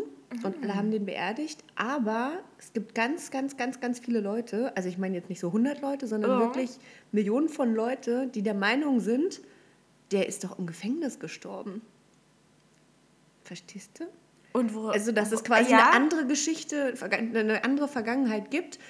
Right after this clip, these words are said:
Speaker 1: und dann kam zweitausendzwölf und auf einmal sind Dinge irgendwie anders. Zum Beispiel auf einmal war Nelson Mandela doch gar nicht tot, sondern hat noch gelebt und ist zweitausenddreizehn gestorben. Oder, äh, dass die Freiheitsstatue,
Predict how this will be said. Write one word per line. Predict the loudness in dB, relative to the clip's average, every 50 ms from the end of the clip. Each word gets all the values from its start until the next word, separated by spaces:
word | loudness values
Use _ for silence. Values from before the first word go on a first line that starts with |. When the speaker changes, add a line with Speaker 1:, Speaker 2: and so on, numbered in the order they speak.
| -20 -12 -8
Speaker 1:
und | -4 -2 0
dann | 0 0
kam | 0 -2 -2 -2
zweitausendzwölf | -2 -2 -2 -2 -2 -2 -2 0 -2 0 2
und | 0 0
auf | 0
einmal | -2 -2 -2 0 0
sind | 0 0 0 0
Dinge | 2 2 2 2
irgendwie | 0 -2 -4 -4 -4
anders. | -4 -2 -2 -2 -2 -2
Zum | -2 0
Beispiel | 0 0 0 -2 -4
auf | -2
einmal | -2 -2 0 0 -2 -4 -6 -10 -6
war | -4 -2 -2
Nelson | 0 -2 -2 -2 -2 -2
Mandela | -2 -2 -2 -2 -2 -2
doch | -2 -2 -4 -4
gar | -4 -4 -2
nicht | -4 -4 -6
tot, | -4 -4 -4 -4 -4
sondern | -6 -6 -6 -4 -6
hat | -6 -6 -8
noch | -10 -12 -8
gelebt | -6 -4 -2 -2 -2 -4 -6 -12 -20 -20 -20 -20 -20 -20 -18 -16 -16 -14 -16 -8 -6
und | -6 -6 -6
ist | -6 -4
zweitausenddreizehn | -4 -2 -2 0 -2 -2 0 -2 -2 -2 -2 -2 -4 -4
gestorben. | -4 -6 -6 -6 -4 -4 -6 -8 -10 -12 -18 -20 -20 -20 -10 _
Oder, | 0 2 2 4 4 4 4 4 2 0 -2 -6 -10 -16 -20 -20 -20 _ _ _ _ _ _ _ _ _ _ -10 -4
äh, | 0 2 2 4 4 2 0 -2 -4 -2
dass | 0 0 0 0 -2
die | -8 -10
Freiheitsstatue, | -10 -4 0 2 2 2 2 0 -2 -4 -4 -6 -4 -4 -2 -2 -2 -4 -6 -4 -2 0 2 2 2 0